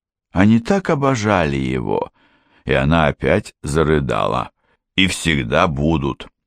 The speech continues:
это останется с ними на всю жизнь. Рэндалл был для меня замечательным другом.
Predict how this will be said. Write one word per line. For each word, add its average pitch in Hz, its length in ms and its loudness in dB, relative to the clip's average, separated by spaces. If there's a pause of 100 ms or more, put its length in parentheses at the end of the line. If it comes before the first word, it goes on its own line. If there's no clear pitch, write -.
(480)
это 95 300 2
останется 92 680 0
с - 120 -6
ними 87 260 4
на 82 180 4
всю 85 300 -4
жизнь. 65 400 -6 (760)
Рэндалл 85 520 2
был 87 300 2
для 85 200 2
меня 82 440 4
замечательным 71 960 0
другом. 80 500 -4